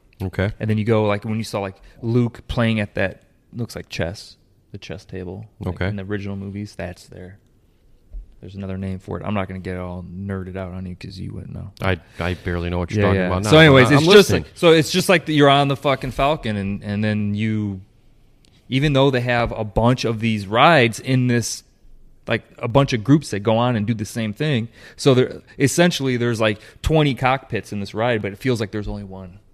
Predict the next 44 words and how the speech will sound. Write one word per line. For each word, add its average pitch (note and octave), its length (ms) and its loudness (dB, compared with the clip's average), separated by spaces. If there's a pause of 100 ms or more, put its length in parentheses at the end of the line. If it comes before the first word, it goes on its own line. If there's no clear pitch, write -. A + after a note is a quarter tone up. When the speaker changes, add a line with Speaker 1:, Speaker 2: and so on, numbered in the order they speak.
(160)
Speaker 1:
Okay. G2 260 -4 (260)
Speaker 2:
You're A2+ 180 2
the A#2 120 2
only A2+ 220 2
people A2 260 -8
on G#2+ 200 -6
this G2 160 -10
thing, G2+ 200 -6
and G#2 80 -4
you G#2 80 -2
go G#2+ 160 2
into A2 220 -2
the G#2+ 80 -8
cockpit, G2+ 520 -12
and G2+ 140 -10
there G#2 80 -4
you G#2 200 -6
are, G2+ 180 -6
and G2 100 -12
you're, F#2+ 80 -16 (480)
and A2 80 -14
then A#2 140 -2
the A2+ 80 -2
mission A#2+ 320 -2
takes A2+ 260 -4
off, B2 240 0
and G2+ 80 -6
you're F#2+ 60 -6
flying A#2 400 -2
the A2 60 -2
Millennium A2 340 -2
Falcon. A2 460 -4 (720)
It's A2+ 140 0
pretty C3+ 240 4
cool. G2 360 0 (200)
It's, - 200 -8 (1160)
the A#2+ 140 -2
whole B2 180 2
aesthetic A2 500 -2
thing B2 400 -2
is F#2+ 300 -6
what G#2 160 0
makes F2+ 280 -8
it. G2 220 -6